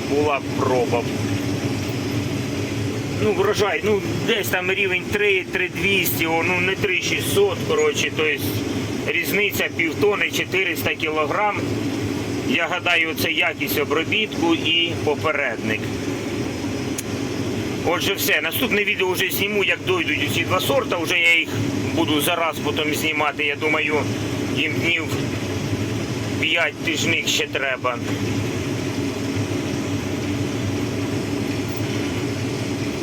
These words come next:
Всім добра. Доброго дня, шановне панство, ми з України.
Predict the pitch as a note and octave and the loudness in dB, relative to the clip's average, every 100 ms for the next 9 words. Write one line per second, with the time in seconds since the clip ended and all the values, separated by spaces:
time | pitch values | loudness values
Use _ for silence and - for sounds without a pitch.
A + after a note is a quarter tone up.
0 | - G#2+ C#3+ C3+ C3+ A#2+ B2 A2 G#2+ G2 | -2 0 0 0 0 0 0 0 0 0
1 | - - - - - - - - - - | -2 -4 -6 -14 -12 -12 -12 -12 -10 -10
2 | - A2+ A#2+ F3 D#3+ E3+ F3 D#3+ D#3+ D#3 | -8 -2 0 2 2 2 0 0 2 2
3 | D#3+ C#3 G3+ F3+ E3+ D#3+ D#3 C#3 D3+ E3 | 2 2 0 0 0 0 2 2 2 2
4 | E3+ C#3 A#2+ | 4 2 2